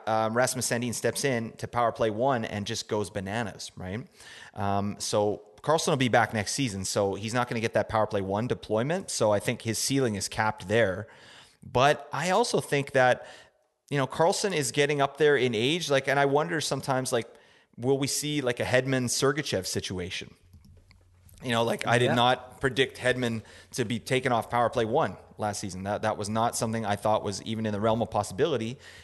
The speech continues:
Speaker 1: And then Sergachev comes out and just blows the doors down. And I wonder, yeah, sorry, you got something there, Raj?
Speaker 2: No, I was just gonna say, I mean, I was just gonna agree with you, really. I think,
Speaker 1: Yeah.
Speaker 2: um, that is sort of a good comparison. I mean,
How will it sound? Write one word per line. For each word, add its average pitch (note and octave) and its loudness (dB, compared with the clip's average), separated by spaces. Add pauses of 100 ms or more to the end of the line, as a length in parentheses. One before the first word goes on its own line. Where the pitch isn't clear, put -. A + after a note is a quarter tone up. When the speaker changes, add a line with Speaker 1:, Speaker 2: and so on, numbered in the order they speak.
(140)
Speaker 1:
And A#2+ 0
then A#2 0
Sergachev D3+ 0
comes G2 -4
out G2 0
and G2 -4
just - -10
blows A2 0
the G2+ -12
doors C3+ 0
down. - -8 (800)
And D3+ -2
I D#3+ 2
wonder, D#3 -2 (720)
yeah, E3 2
sorry, B2+ 0
you C3+ -4
got D3 2
something D3+ -4
there, D3 0
Raj? C#3+ -2 (440)
Speaker 2:
No, D#3+ 0
I E3+ 2
was E3+ 0
just - -6
gonna D3 -2
say, A#2 -4
I B2 0
mean, A#2+ 2
I A2+ 2
was G#2+ 0
just C3 -4
gonna G2 -2
agree E2 -4
with A2 -8
you, F2+ -8
really. G2 -4
I F2+ -4
think, F#2+ -10
Speaker 1:
Yeah. - -16 (340)
Speaker 2:
um, D2 -14
that G2 -2
is F#2 -4
sort F2 -4
of E2+ -6
a E2+ -6
good E2+ -8
comparison. F#2 -8
I F#2 -6
mean, F2 -8